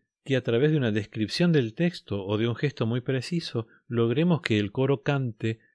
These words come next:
el acento adecuado en la nota correcta, y mucho menos si se trata de una partitura cargada de indicaciones, ya sean del compositor o, o indicaciones nuestras.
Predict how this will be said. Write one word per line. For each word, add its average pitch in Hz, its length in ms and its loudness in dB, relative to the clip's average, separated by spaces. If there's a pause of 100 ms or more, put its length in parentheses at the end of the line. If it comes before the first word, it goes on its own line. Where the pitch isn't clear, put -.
(120)
el 139 160 0
acento 135 460 -2
adecuado 120 520 -2
en 107 80 -2
la 101 80 -4
nota 117 200 -4
correcta, 104 760 -6 (440)
y 127 120 -2
mucho 196 280 2
menos 196 280 2
si - 80 0
se 107 140 -2
trata 120 280 0
de 127 100 4
una 113 160 0
partitura 117 640 -4 (380)
cargada 113 580 0
de 107 80 0
indicaciones, 107 800 -4
ya 98 180 -4
sean 98 260 -6
del 90 140 -6
compositor 98 680 -4
o, 90 200 -6
o 90 260 -8
indicaciones 95 520 -4
nuestras. 117 480 -2